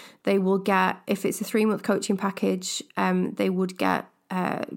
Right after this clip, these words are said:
bi-weekly calls with me, and they will get Monday to Thursday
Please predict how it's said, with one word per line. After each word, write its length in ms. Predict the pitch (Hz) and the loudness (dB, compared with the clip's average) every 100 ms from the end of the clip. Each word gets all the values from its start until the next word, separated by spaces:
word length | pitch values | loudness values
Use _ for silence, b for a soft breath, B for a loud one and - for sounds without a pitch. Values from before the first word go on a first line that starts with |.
| - | -2
bi-weekly 500 | 214 202 196 180 185 | 0 2 0 0 -4
calls 340 | 185 180 180 | 0 0 0
with 120 | 196 185 | -2 0
me, 280 | 185 180 185 | 0 0 -2
and 120 | 190 | 0
they 60 | 180 | 0
will 120 | 190 | 0
get 160 | 196 | 0
Monday 400 | 196 185 190 185 | 0 0 0 0
to 340 | 180 - 185 180 | -2 -2 -2 0
Thursday 600 | 180 175 180 196 180 | 0 -2 -2 -2 0